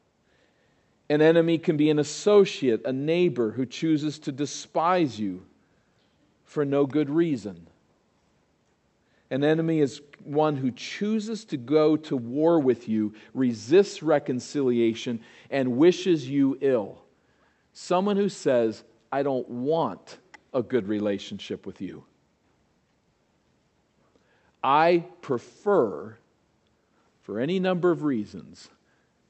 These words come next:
to be at war with you." That's an enemy. So we can't get that confused.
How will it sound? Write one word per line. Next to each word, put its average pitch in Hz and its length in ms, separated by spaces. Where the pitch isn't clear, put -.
to 123 100
be 120 240
at 120 100
war 117 300
with 95 260
you." 69 220
That's 156 320
an 113 120
enemy. 95 400
So 135 100
we 131 100
can't 220 220
get 302 140
that 185 220
confused. 131 1000